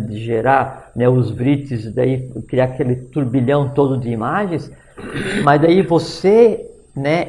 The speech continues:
conseguiu resolver o teu entorno, né, que assim, o teu corpo astral, tua mente concreta, tua mente abstrata, criou um corpo causal, consciente, preservou tudo, e o que eu faço com todas essas derivadas que não são karma diretamente,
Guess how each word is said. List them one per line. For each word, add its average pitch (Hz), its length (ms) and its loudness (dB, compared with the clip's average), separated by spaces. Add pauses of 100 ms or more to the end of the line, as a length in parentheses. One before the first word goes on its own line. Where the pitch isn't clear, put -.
(140)
conseguiu 156 420 0
resolver 151 580 2
o 160 100 2
teu 156 240 2
entorno, 139 520 2
né, 110 160 -4
que - 160 -6
assim, 110 240 -4
o 110 60 -2
teu 107 200 -4
corpo 156 440 0
astral, 143 560 0
tua 117 100 -4
mente 127 300 -4
concreta, 139 600 -2
tua 117 140 -4
mente 139 200 -6
abstrata, 143 580 -2
criou 131 320 -2
um 135 40 -6
corpo 143 220 0
causal, 131 580 0
consciente, 135 540 -4
preservou 139 420 2
tudo, 160 340 -4 (320)
e 156 120 0
o - 20 -6
que 165 120 2
eu 208 100 8
faço 196 840 -6
com 151 400 -6 (120)
todas 202 320 0
essas 165 300 -2
derivadas 151 640 0 (300)
que 175 100 0
não 156 160 0
são 185 300 0
karma 170 380 4
diretamente, 147 840 -2